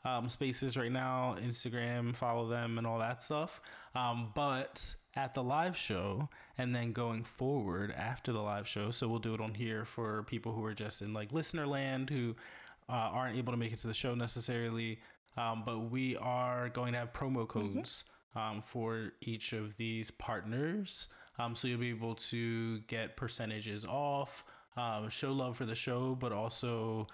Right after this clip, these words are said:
Speaker 1: um, get connected to some really great products. And, like, again, Charnay said, it's all about being on brand. So we chose some really, really, really dope
Speaker 2: Mm-hmm.
Speaker 1: people, um, to work with. And that's that.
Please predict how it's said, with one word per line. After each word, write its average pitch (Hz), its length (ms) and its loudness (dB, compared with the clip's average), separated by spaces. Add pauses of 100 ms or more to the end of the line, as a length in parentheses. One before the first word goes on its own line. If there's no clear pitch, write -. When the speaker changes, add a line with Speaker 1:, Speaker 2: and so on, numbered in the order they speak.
(260)
Speaker 1:
um, 107 460 -2
get 113 180 -2
connected 117 380 -2
to 123 100 -2
some 113 180 -2
really 110 200 0
great 104 180 -2
products. 110 380 -2
And, 143 200 0
like, 123 240 0
again, 117 300 -2
Charnay 117 340 2
said, 113 340 -2 (340)
it's 131 120 0
all 160 300 4
about 147 300 2
being 143 200 4
on 135 140 4
brand. 131 360 2
So 120 340 2 (100)
we 123 120 2
chose 127 340 2
some 120 440 0
really, 120 380 2
really, 117 280 2
really 110 260 0
dope 107 280 -2
Speaker 2:
Mm-hmm. 113 100 -2
Speaker 1:
people, 107 480 0 (360)
um, 107 540 -2 (140)
to 127 120 -2
work 107 240 -2
with. 107 340 -2
And 104 600 -2 (920)
that's 107 260 -4
that. 98 320 -6